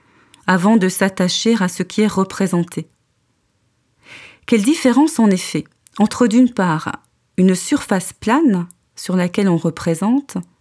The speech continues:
et un papier peint panoramique qui inscrit en lui-même sa propre clôture, dans le sens où il devient les limites mêmes de la pièce qu'il est censé habiller ou décorer.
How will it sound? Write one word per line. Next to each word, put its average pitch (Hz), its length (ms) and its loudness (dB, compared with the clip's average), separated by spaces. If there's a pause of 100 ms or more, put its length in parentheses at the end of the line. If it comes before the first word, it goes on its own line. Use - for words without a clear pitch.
(840)
et 254 240 2 (140)
un 202 120 4
papier 254 340 -2
peint 180 240 0
panoramique 220 960 0 (800)
qui 233 140 2
inscrit 240 480 0
en 196 80 2
lui-même 196 440 2
sa 208 180 -4
propre 233 500 -4
clôture, 190 840 -4 (680)
dans 175 140 2
le 170 80 2
sens 233 400 -2
où 196 40 0
il 175 120 0
devient 185 400 0
les 175 120 2
limites 233 460 2
mêmes 202 340 2 (540)
de 180 80 0
la 170 120 2
pièce 240 360 -2
qu'il 170 160 -4
est - 20 -2
censé 185 560 -4
habiller 196 520 -4 (100)
ou 165 80 -2
décorer. 160 580 -6